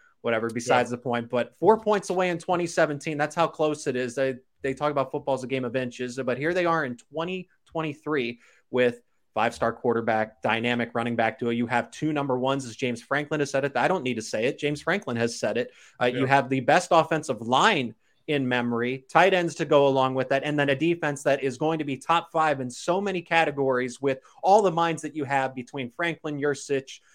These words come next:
Speaker 1: Stacy Collins, Manny Diaz. So I, I don't, I think it, it's summed up pretty well, but being as a former football player, uh, and playing at Penn State, playing at UMass, and then coaching, what do you see about this Penn State football team that you really like out of all the things that I just named?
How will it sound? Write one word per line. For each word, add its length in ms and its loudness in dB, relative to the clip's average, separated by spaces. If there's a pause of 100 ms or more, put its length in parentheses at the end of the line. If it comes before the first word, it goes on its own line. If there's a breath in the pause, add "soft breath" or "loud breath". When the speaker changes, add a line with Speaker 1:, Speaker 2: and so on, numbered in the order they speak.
Speaker 1:
Stacy 360 -6
Collins, 540 0
Manny 280 -4
Diaz. 580 -2 (340)
So 480 0
I, 220 0
I 120 4
don't, 320 4
I 100 2
think 260 0 (240)
it, 220 2
it's 200 -2
summed 240 4
up 160 2
pretty 200 2
well, 200 4
but 220 0
being 260 -2
as 160 0
a 60 2
former 340 -2
football 540 0
player, 480 -2 (600)
uh, 300 0
and 220 -6
playing 320 2
at 100 -4
Penn 180 -2
State, 500 -6 (260)
playing 320 2
at 100 -4
UMass, 680 -4
and 120 -6
then 100 -4
coaching, 680 0 (340 soft breath)
what 120 4
do 60 2
you 80 0
see 200 -2
about 200 0
this 140 -12
Penn 160 -4
State 180 -8
football 240 -2
team 240 -6
that 140 -2
you 160 -2
really 260 0
like 240 2
out 100 4
of 140 -2
all 220 4
the 80 -4
things 240 -6
that 100 0
I 80 2
just 240 -10
named? 240 -12